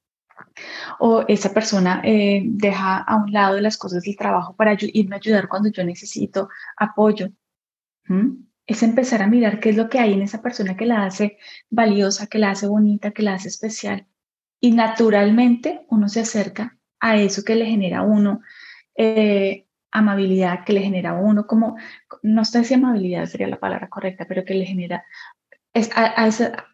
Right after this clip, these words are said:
a eso que tiene como cierto brillo de belleza, uno naturalmente se acerca, ¿sí? Al acercarse, uno tiene una actitud distinta, el otro la va a empezar a percibir,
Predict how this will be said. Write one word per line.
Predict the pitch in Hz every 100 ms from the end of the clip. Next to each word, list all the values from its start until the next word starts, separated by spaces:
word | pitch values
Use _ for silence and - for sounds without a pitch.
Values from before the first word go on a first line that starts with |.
| _ _
a | - 233
eso | 233
que | 254
tiene | 269 214
como | - 247
cierto | 247 220 196 208
brillo | 233 240 247
de | 254
belleza, | 233 185 202 202 214 254 _
uno | 233 214 220
naturalmente | 240 240 240 202 185 202 208 202 247 - _ _
se | - -
acerca, | 190 185 - 190 95 - 196 _ _ _
¿sí? | - - 190 240 - _ _ _ _ _ _ -
Al | 240
acercarse, | 220 208 196 - 262 254 - 208 220 - _ _ _ _ _ _ _
uno | 247 247 208 226 240 _ _ _
tiene | 208 185
una | 202
actitud | 202 214 196
distinta, | 185 185 - 226 208 185 220 _
el | - 220
otro | 202 208
la |
va | 220
a |
empezar | 226 226 208
a | 202
percibir, | 226 226 233 208 233